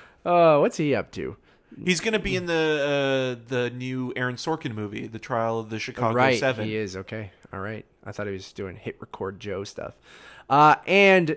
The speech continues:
Speaker 1: uh, you spoke about The Lighthouse earlier this episode, I
Speaker 2: Yar.
Speaker 1: think. Uh, Robert Eggers, uh, has his next movie,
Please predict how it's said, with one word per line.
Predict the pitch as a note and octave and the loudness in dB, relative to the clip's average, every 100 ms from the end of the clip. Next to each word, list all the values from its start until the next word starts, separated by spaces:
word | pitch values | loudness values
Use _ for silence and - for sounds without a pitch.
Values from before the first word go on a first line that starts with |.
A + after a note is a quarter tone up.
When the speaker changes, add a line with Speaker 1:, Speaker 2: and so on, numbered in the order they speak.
| - | -4
Speaker 1:
uh, | C#3 C#3 C3 B2+ - | 0 2 2 0 -4
you | C3 C3+ D#3+ | -6 -2 -2
spoke | - D#3+ D3+ | 2 0 2
about | C#3 | -2
The | C3 | -2
Lighthouse | A2+ E3 D3 A2+ F#2+ - | 0 0 -2 -4 -6 -6
earlier | G2+ G2+ F#2+ | -6 -6 -6
this | F2+ E2+ | -8 -10
episode, | - - - F2+ | -14 -12 -10 -8
I | F2 | -8
Speaker 2:
Yar. | A2 A2+ G2 F2+ D#2 D2+ | -4 0 0 0 -2 -4
Speaker 1:
think. | - - - - - | -8 -14 -18 -16 -4
Uh, | A2+ A2+ | 0 0
Robert | G#2+ A#2 C#3+ F3+ F#3+ - | 0 4 4 6 2 2
Eggers, | C#3 C#3 A#2 G#2+ F#2+ - | -2 0 -2 -2 -8 -6
uh, | A2 A2 G#2+ F2+ | -4 -2 -4 -4
has | A#2 A#2 - | -4 -4 -4
his | C3+ D3 | -4 -4
next | A2 F2 G2+ | -8 -8 -10
movie, | G2 F2+ E2+ E2+ | -10 -10 -12 -14